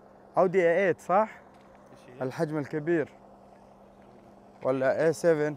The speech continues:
Speaker 1: اي ثمانية، صح؟ كذا خلاص تنتهي تغطيتنا. واتوقع اخر تغطية لي في الامارات، ان شاء الله اني ما قصرت معاكم.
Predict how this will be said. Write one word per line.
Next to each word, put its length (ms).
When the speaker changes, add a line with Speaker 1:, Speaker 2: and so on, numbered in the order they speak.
Speaker 1:
اي 300
ثمانية، 80
صح؟ 220
كذا 200
خلاص 420
تنتهي 300
تغطيتنا. 840
واتوقع 1000
اخر 180
تغطية 460
لي 220
في 100
الامارات، 680
ان 60
شاء 160
الله 160
اني 120
ما 120
قصرت 500
معاكم. 440